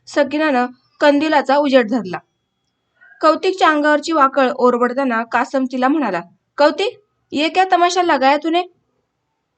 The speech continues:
"याच्यात कायचा तमाशा आहे?" डोळ्यांवरचा आडवा हात न काढता कौतिक तोंडातल्या तोंडात पुटपुटले, "नहीं ना, तो उठ, घर में जा." कासम आपल्याशी बोलू लागला,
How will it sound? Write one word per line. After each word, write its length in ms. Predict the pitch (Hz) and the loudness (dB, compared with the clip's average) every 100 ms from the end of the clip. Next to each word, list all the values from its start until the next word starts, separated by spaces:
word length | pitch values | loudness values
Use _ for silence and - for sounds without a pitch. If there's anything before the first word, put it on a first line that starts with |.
| _ _ - | _ _ -2
"याच्यात 320 | 277 277 370 381 | 0 0 -2 -2
कायचा 240 | 349 370 381 | -2 -2 0
तमाशा 320 | 370 359 370 | 0 2 0
आहे?" 120 | 359 359 _ _ _ _ _ 233 | -2 -4 _ _ _ _ _ -2
डोळ्यांवरचा 720 | 247 269 294 320 311 320 277 | 4 4 4 0 0 0 -2
आडवा 380 | 208 226 254 285 | 0 0 0 0
हात 140 | 294 - | -2 -2
न 140 | 262 | -2
काढता 460 | 311 294 269 277 226 | 0 -2 -2 -2 -2
कौतिक 440 | 226 247 247 277 269 | -2 -2 -2 -6 -2
तोंडातल्या 420 | 254 247 262 277 | 0 0 0 0
तोंडात 220 | 247 220 254 | 0 -2 -6
पुटपुटले, 460 | 320 - 220 190 143 _ _ _ _ _ _ _ - | -10 -12 -12 -10 -10 _ _ _ _ _ _ _ -4
"नहीं 260 | 247 330 339 | 0 2 2
ना, 160 | 349 453 _ - | 0 -2 _ 0
तो 160 | 302 | 2
उठ, 160 | 339 339 _ _ - | 2 -2 _ _ -6
घर 160 | 285 294 | 2 4
में 160 | 302 311 | 4 2
जा." 140 | 294 - _ _ _ _ _ _ _ _ _ | 0 -2 _ _ _ _ _ _ _ _ _
कासम 400 | 262 254 330 277 | 2 2 2 0
आपल्याशी 400 | - - 240 - | 0 -2 -2 -2
बोलू 240 | 262 302 277 | 0 0 2
लागला, 320 | 226 190 | 0 -2